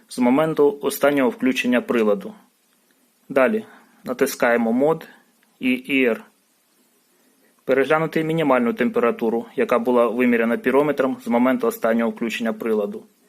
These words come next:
Далі натискаємо Mod. Перевести прилад в режим Log. Пірометр безперервно вимірює температуру безконтактним способом,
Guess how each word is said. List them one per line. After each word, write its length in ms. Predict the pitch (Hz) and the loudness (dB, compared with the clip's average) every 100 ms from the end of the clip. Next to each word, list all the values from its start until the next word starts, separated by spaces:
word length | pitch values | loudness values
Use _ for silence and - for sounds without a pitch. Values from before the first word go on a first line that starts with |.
| _ _ _ _ _ _ - | _ _ _ _ _ _ -8
Далі 360 | 139 131 113 117 | -2 0 0 -4
натискаємо 800 | 135 135 135 - 143 139 131 113 | -6 -4 -4 2 2 4 2 0
Mod. 80 | 110 - _ _ _ _ _ _ _ _ _ | -2 -14 _ _ _ _ _ _ _ _ _
Перевести 520 | 131 131 151 - - | 0 2 4 2 2
прилад 380 | 131 151 151 143 | 0 2 2 2
в 40 | 131 | 2
режим 400 | 127 123 139 123 | 2 2 0 2
Log. 320 | 131 107 - - _ _ _ _ _ _ | 4 2 -2 -20 _ _ _ _ _ _
Пірометр 600 | - 135 151 151 143 135 - - - - | 0 4 4 2 0 -2 -2 -18 -20 -2
безперервно 580 | 143 - 151 147 123 120 | 0 2 4 4 4 2
вимірює 460 | 123 135 131 120 120 | 2 2 2 2 2
температуру 800 | 123 117 131 123 127 110 107 - - - | 0 2 2 2 2 2 0 -2 -12 -4
безконтактним 640 | 127 - 131 131 123 135 | -2 0 0 0 -2 -4
способом, 560 | - 190 190 165 139 | -2 -2 0 2 0